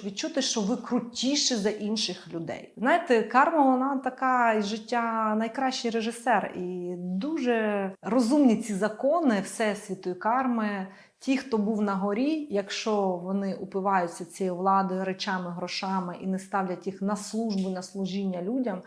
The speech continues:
вони досить швидко опиняються внизу. І їм ніхто не подасть руку допомоги і не буде поряд,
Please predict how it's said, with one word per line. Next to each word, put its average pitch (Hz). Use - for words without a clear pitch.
вони 226
досить 220
швидко 196
опиняються 180
внизу. 180
І 180
їм 208
ніхто 202
не 226
подасть 180
руку 190
допомоги 175
і 170
не 180
буде 185
поряд, 220